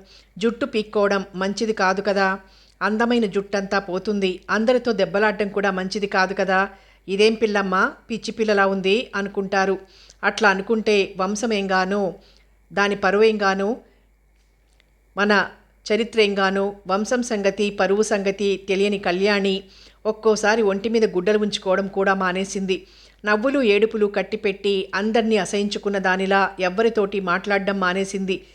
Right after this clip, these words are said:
రాత్రిళ్ళు నిద్రపోదు. తెల్లవార్లు ఒక్కతీ నుంచునుంటుంది. "కాళ్ళు నొప్పెడతాయి, కూర్చో అమ్మా" అని ఎవరైనా కూర్చోబెడితే దిగ్గున లేచి నిలబడి, "నీ కాళ్ళా, నా కాళ్ళా, నా కాళ్ళు నా ఇష్టం" అని దెబ్బలాటకు దిగుతుంది. పిల్ల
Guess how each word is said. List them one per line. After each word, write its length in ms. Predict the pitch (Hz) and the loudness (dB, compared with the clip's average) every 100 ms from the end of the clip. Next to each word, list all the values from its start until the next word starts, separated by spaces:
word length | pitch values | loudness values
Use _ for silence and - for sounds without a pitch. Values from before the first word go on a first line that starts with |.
| - _ - | -20 _ 2
రాత్రిళ్ళు 480 | 208 220 262 233 214 | 2 2 2 4 4
నిద్రపోదు. 640 | 196 180 202 202 190 190 - - _ - | 2 -2 -4 -2 0 -2 -4 -20 _ -4
తెల్లవార్లు 500 | 220 233 262 247 226 | 0 2 4 2 2
ఒక్కతీ 360 | 190 - 226 226 | -2 -2 -2 -2
నుంచునుంటుంది. 800 | 208 196 196 196 196 196 185 - - _ - | -2 -4 -6 -4 -4 -2 -2 -4 -20 _ -2
"కాళ్ళు 260 | 208 208 233 | 4 4 4
నొప్పెడతాయి, 600 | 214 - 208 202 202 190 | 0 -2 -4 0 -2 -2
కూర్చో 400 | - 208 208 233 | 0 -2 2 0
అమ్మా" 240 | 208 202 | 2 0
అని 160 | 202 196 | 0 0
ఎవరైనా 300 | 175 208 202 | 0 0 0
కూర్చోబెడితే 800 | 202 185 214 202 196 196 185 - | -2 -2 0 -2 0 0 0 -4
దిగ్గున 420 | 180 202 190 226 | -2 -2 2 2
లేచి 260 | 196 190 202 | 2 0 -2
నిలబడి, 480 | 196 196 196 190 - - _ 180 | -2 2 2 0 -6 -20 _ -2
"నీ 140 | 214 | -2
కాళ్ళా, 520 | 220 240 220 190 320 - | 2 2 4 4 2 -2
నా 140 | 220 208 | 0 0
కాళ్ళా, 580 | 233 214 196 202 180 - | 0 0 2 0 -2 -8
నా 160 | 175 190 | -4 -4
కాళ్ళు 300 | 202 233 233 | 0 0 2
నా 180 | 196 185 | 2 0
ఇష్టం" 420 | 202 - 214 202 - _ _ _ _ _ _ _ _ _ _ _ _ - - | -2 -2 -2 -2 -8 _ _ _ _ _ _ _ _ _ _ _ _ -20 -6
అని 240 | 185 214 214 | 2 4 4
దెబ్బలాటకు 600 | 196 175 208 202 208 - | 2 2 0 0 -2 -4
దిగుతుంది. 560 | 196 190 196 208 190 - _ _ _ - | -4 -2 -2 -2 -2 -8 _ _ _ -4
పిల్ల 400 | 233 247 226 | 0 2 2